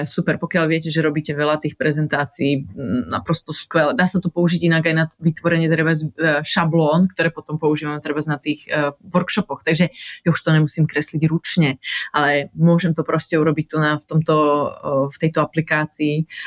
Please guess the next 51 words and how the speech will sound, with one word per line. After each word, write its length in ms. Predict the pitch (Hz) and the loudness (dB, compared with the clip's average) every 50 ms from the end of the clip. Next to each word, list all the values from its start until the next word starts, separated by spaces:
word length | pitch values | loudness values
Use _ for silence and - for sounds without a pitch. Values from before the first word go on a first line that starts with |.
| - - | -14 -6
a 80 | - 160 | 0 4
môžeme 300 | 160 160 160 160 165 160 | 4 6 6 4 2 0
to 160 | 160 165 160 | 0 0 0
nechať 220 | 156 156 - 160 | 0 2 2 0
iba 180 | 151 151 156 151 | 2 2 0 0
vytlačiť. 720 | 143 139 - - 147 147 - - - 147 143 - - - | -2 -4 -4 -4 -4 -4 -2 -2 -2 -2 -2 -4 -2 -2
A 80 | 170 165 | 0 0
je 20 | |
to 80 | 165 180 | 0 -2
furt 220 | - - 202 196 | 0 2 2 2
ako 160 | 190 - - 160 | 2 2 0 0
ručne 380 | 165 156 160 - - 185 170 | 0 0 0 0 2 4 4
robené, 480 | 170 160 170 170 160 156 151 156 170 185 190 | 4 4 4 2 2 2 0 0 -2 -6 -4
ale 180 | - 170 175 180 | 0 0 2 2
vlastne 320 | 160 170 - - 190 175 | 0 -2 -2 2 2 2
vytvorené 400 | 175 - - 165 170 175 170 170 | 2 2 0 0 2 2 2 0
teda 240 | 160 - 170 170 170 | 2 4 4 4 4
digitálne, 640 | 160 170 156 175 165 - 160 151 151 147 143 139 143 | 4 2 0 0 0 0 0 0 0 0 -2 -4 -6
hej. 240 | 147 139 - - 180 - - - - - - - - - - | -6 -8 -8 -8 -10 -10 -12 -10 -10 -8 -8 -8 -8 -6 0
A 140 | - 185 | 2 2
vy 20 | 214 | 2
si 140 | 202 - - | 2 2 2
tam 160 | 226 214 190 | 2 4 6
vyhľadávate 720 | 202 202 196 175 175 175 165 165 170 - - 180 170 165 | 6 4 4 4 2 0 0 0 -2 0 0 0 0 0
podľa 340 | - - 160 160 156 156 156 151 147 139 139 135 139 135 117 - | -2 -2 0 2 4 4 2 2 2 0 0 0 0 -2 -4 -4
tých, 260 | - 135 123 - - | -6 -8 -8 -8 -4
e, 140 | - 147 143 | 0 0 0
kľúčových 280 | 139 - 175 175 - - 160 160 156 | 2 2 0 0 2 0 0 -2 -2
slov, 280 | - - 151 156 160 160 | -2 -2 0 2 2 2
že 80 | 156 | 0
čo 140 | 143 - 175 | -4 -8 -12
chcete 260 | 160 - - 147 - | -10 -12 -10 -8 -4
nakresliť, 680 | 151 139 147 - _ 170 170 - - - 165 160 156 160 - - _ _ _ - - - - - 165 | -4 -4 -4 -2 _ -2 -2 -2 -2 0 0 0 0 0 -4 -12 _ _ _ -20 -20 -18 -16 -16 -8
alebo 320 | - - - 170 170 156 160 | -2 0 2 2 4 2 2
si 140 | 160 - 180 | 2 4 4
môžete 320 | 170 160 156 160 156 160 | 4 4 4 2 0 0
vybrať, 360 | 147 156 156 160 156 151 131 - - - | 0 2 2 2 2 0 -2 -6 -10 -6
e, 180 | 170 - 151 151 | -2 -2 -2 -2
ktorý 280 | - - - 175 160 | -2 -2 0 0 0
z 100 | 160 - | 0 -2
tých 120 | - 165 151 | -4 -2 0
visual 260 | 156 160 151 165 - | 0 0 0 0 -2
practitioners, 560 | - 165 156 - - 170 - - 160 156 151 | -2 -4 -4 -2 -4 -4 -2 -2 -2 -2 -2
ten, 240 | - - 160 160 143 - | 0 0 0 0 0 0
ten 140 | - 160 160 | 0 0 0
jeho 220 | 156 156 160 165 | 2 2 2 2
štýl 380 | 170 - - - - 160 151 156 | 2 0 0 0 2 2 2 2
sa 180 | 151 - 170 | 2 0 0
vám 160 | 143 143 147 147 | 0 0 0 0
páči, 320 | - 135 139 160 - - | 0 -2 -2 -2 -4 -6
takže 280 | - 143 143 147 156 | -6 -6 -2 0 0